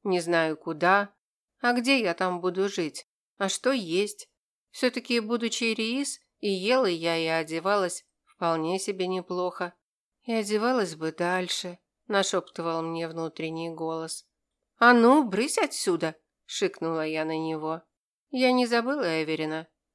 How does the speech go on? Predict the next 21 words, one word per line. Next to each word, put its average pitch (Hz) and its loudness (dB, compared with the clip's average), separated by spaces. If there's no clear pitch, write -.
но 196 0
думать 214 -2
о 151 -2
нём 151 -4
не 151 -6
хотела. 160 -6
Ни 269 2
думать, 208 -2
ни 233 -2
вспоминать. 170 -4
Его 247 0
больше 240 0
не 240 2
будет 160 -4
в 160 -8
моей 156 -4
жизни. 156 -8
Никогда. 202 0
Жаль 233 -4
только - -12
ушастика. 185 -4